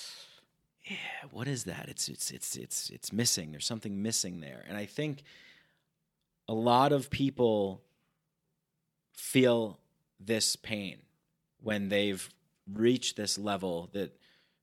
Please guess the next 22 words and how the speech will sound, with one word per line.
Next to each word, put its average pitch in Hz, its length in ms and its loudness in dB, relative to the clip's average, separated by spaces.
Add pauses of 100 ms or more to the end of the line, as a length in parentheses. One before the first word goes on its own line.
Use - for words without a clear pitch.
(120)
that 101 100 0
our 101 100 2
society 95 500 0
says 95 300 -4
that 85 120 -8
you 92 100 -6
should 95 260 -4
aspire 85 500 -4
to. 85 280 -12
You 92 80 -10
should 113 200 -6
reach 175 180 2
this 147 160 -4
level 135 300 2
and 113 120 2
you'll 107 120 2
be 107 120 2
good. 107 460 -2
Once - 220 -8
you - 80 -8
get 160 200 2
here, 143 320 -2